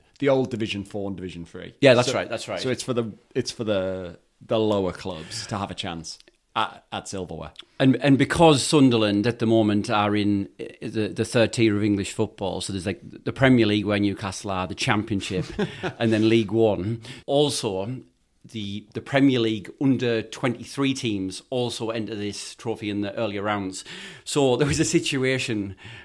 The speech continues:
Speaker 2: which you, you probably could never have foreseen where Newcastle under twenty-threes played the Sunderland first team. I think it was in January this year.
Speaker 1: Yeah.
Speaker 2: And I was at the Stadium of Light.
Speaker 1: Uh, yes, it was, yeah.
Speaker 2: And,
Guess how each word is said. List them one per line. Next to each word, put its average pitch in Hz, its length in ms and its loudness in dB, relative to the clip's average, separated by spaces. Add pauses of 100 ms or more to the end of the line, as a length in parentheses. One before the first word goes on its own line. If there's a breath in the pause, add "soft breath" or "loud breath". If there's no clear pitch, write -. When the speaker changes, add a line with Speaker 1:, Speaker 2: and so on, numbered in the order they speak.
Speaker 2:
which 113 240 -6
you, 120 100 2
you 113 180 0
probably 113 280 -4
could 120 200 -4
never 107 420 -2
have 113 260 -12
foreseen 120 480 0
where 104 180 0
Newcastle 123 760 -2
under 117 200 0
twenty-threes 110 960 -4 (320 loud breath)
played 107 440 -4
the 107 60 -12
Sunderland 113 460 0
first 117 360 -4
team. 104 220 -8
I 101 60 -12
think 120 140 -2
it - 20 -8
was 110 140 -8
in 101 100 -4
January 113 440 0
this 92 200 -10
year. 98 300 -2
Speaker 1:
Yeah. 110 100 2
Speaker 2:
And 131 80 0
I 135 120 0
was 151 160 -2
at 185 180 0
the 165 60 -8
Stadium 143 340 -2
of 139 80 0
Light. 123 340 -8 (260 loud breath)
Speaker 1:
Uh, 143 140 -10
yes, 135 300 -2
it 127 80 -12
was, 107 240 -6
yeah. 107 120 0
Speaker 2:
And, 147 320 4